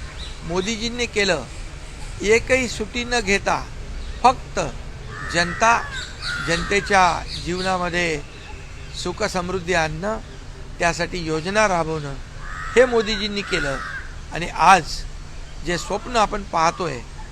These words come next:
की आपला भारत देश आर्थिक महासत्तेकडे चालला आहे,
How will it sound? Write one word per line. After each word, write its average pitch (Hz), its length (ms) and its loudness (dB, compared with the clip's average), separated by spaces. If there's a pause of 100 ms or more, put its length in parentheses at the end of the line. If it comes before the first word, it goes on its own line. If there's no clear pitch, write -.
(160)
की 196 140 0
आपला 180 340 0
भारत 151 300 -2
देश 180 360 0 (600)
आर्थिक 165 440 0
महासत्तेकडे 202 960 0
चालला 151 340 -2
आहे, 123 160 -8